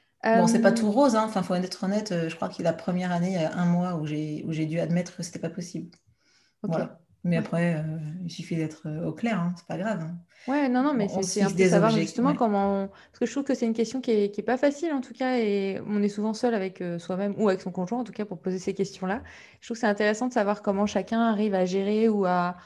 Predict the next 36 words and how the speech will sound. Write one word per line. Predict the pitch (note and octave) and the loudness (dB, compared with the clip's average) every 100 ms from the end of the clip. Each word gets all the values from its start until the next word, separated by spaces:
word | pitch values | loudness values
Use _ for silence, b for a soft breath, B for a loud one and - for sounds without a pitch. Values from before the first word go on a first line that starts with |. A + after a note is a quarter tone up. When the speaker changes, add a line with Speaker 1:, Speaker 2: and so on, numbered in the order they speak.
| B | B
Speaker 2:
à | F3+ | -2
poser | F3+ A3+ G#3+ A#3 | 4 6 6 6
la, | G#3 F#3 F3+ | 6 4 2
la | F3+ | 0
réflexion, | G3+ G3+ G3+ - A3+ G#3+ | -2 -4 -6 -2 -2 0
euh, | F#3 F#3 F3+ - | -2 -4 -6 -6
à | F3+ | -4
deux. | F#3+ A#3 - b b A3 | -2 -4 -10 b b 2
Speaker 1:
Mm. | G#3 G#3 B B _ - | 4 4 B B _ 4
Speaker 2:
Euh, | G#3 A3 A3 A3 A3 - - | 6 6 4 2 0 -2 2
est-ce | A3 | 4
que | C#4 | 4
toi, | E4+ E4+ E4+ | 4 6 6
tu | D#4 | 6
as | A#3+ A3 | 6 6
été, | A3 B3 B3 A#3 | 4 4 4 4
euh, | G#3 G3+ | 4 2
amené | - G3+ G3+ G#3+ A#3+ B3+ | 2 2 4 4 4 4
à, | G3+ F#3+ | 2 0
à | - E3+ - | -2 -4 0
investir | A3+ A3+ A#3+ A#3+ - C#4 B3 | 2 4 2 0 -4 -2 0
dans | B3 A3 | -2 -2
ton | A3+ G3+ | -2 -2
activité ? | G3+ - G3+ G3+ B3+ | -2 -6 -8 -4 -6
Parce | - | -4
qu'on, | G#3 G3 | -4 -2
on | |
parle | F#3+ G3 | -2 0
de | G3+ | 2
l'argent, | F#3+ G3 G3 A3+ | 2 0 0 0
là, | G3+ | -2
du | F#3+ | -4
coup, | - | -8
je | A3 | -6
reviens | G3+ G3 | -2 -2
là-dessus. | F#3+ F#3+ - | -4 -6 -10